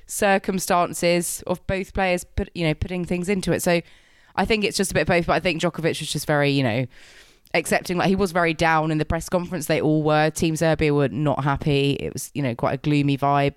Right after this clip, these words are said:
but that's to be expected because Davis Cup means so much to, to them all. And I think, you know, Djokovic said, you know, he felt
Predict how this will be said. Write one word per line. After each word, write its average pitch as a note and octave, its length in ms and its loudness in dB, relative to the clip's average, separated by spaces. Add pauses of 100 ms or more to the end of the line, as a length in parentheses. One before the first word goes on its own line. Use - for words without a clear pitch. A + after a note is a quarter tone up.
but - 260 0
that's - 260 -4
to - 80 -4
be F3 100 2
expected - 480 -6
because D#3 280 0
Davis D#3 320 0
Cup - 140 0
means D3 220 -2
so D#3 200 2
much - 340 -2
to, C#3 300 2 (420)
to - 100 -2
them D#3 160 0
all. D#3+ 200 2
And C#3+ 120 2
I C#3+ 40 2
think, D3+ 280 0 (360)
you F3 120 0
know, - 20 2
Djokovic D#3+ 380 -2
said, - 260 -2
you D3 120 -2
know, C3 120 0
he C#3+ 160 -2
felt C#3+ 460 0